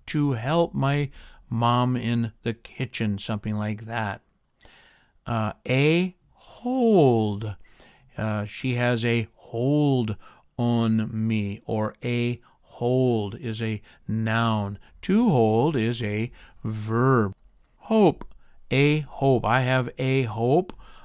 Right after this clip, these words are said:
uh, or to hope is a verb. Humor, H U M O U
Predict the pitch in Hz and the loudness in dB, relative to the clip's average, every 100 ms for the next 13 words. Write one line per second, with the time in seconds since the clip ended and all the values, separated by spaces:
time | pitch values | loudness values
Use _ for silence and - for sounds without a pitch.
0 | - 117 117 110 - 123 120 120 135 190 | -8 -4 0 -2 -2 -2 2 4 4 2
1 | - - _ - 196 202 214 202 - - | -4 -20 _ -4 2 4 4 2 -2 -16
2 | - 110 110 117 110 110 110 104 110 117 | -8 -2 -2 0 -2 -2 -4 -6 -2 0
3 | 131 120 107 107 - - _ _ _ _ | 2 2 0 -6 -16 -20 _ _ _ _
4 | - - - - - 233 240 233 160 110 | -20 -20 -20 -6 2 4 6 8 8 6
5 | 98 - - - 127 165 - 135 139 170 | 2 -6 -8 -2 0 0 -4 -2 0 0
6 | - 127 156 - 123 123 139 156 - 117 | 0 0 0 0 0 2 2 -2 -4 0
7 | 117 123 | 0 -2